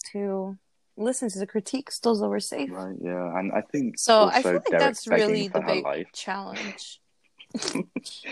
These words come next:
Speaker 1: Yeah.
Speaker 2: Derek was like, "I hate India. She's a bitch. I cannot stand her." And then as soon as she's up for elimination, it's like, "Hi, India.
Speaker 1: Oop.
Speaker 2: I forgive you, girl.
Speaker 1: Bye.
Speaker 2: We love you." <laughs>
Speaker 1: And then India's like, "Bye.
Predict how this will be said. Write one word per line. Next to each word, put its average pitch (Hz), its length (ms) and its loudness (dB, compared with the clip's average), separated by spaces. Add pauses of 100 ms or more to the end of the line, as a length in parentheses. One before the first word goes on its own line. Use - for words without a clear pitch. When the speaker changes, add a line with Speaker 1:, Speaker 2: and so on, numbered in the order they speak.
(260)
Speaker 1:
Yeah. 185 280 6
Speaker 2:
Derek 123 300 2
was 107 160 4
like, 95 220 6
"I 101 100 8
hate 95 320 0
India. 90 380 2
She's 85 240 -2
a 78 80 -4 (160)
bitch. 87 480 2
I 85 140 2
cannot 85 300 -4
stand 92 340 2
her." 87 100 4
And 85 120 -2
then 85 120 -4
as - 80 -10
soon 92 160 2
as 85 100 -2
she's 87 220 0
up 85 160 2
for 87 100 2
elimination, 82 560 -4
it's - 160 -8
like, 80 220 -4 (500)
"Hi, 165 220 -4
India. 147 380 6
Speaker 1:
Oop. 131 80 -2
Speaker 2:
I 139 80 4
forgive 156 420 2
you, 139 100 0
girl. 135 300 4
Speaker 1:
Bye. 127 340 6
Speaker 2:
We - 140 8
love 156 240 4
you." 143 420 2
<laughs> 175 60 2 (1120)
Speaker 1:
And 233 180 6
then 226 120 10
India's 233 280 10
like, 240 220 4
"Bye. 349 460 8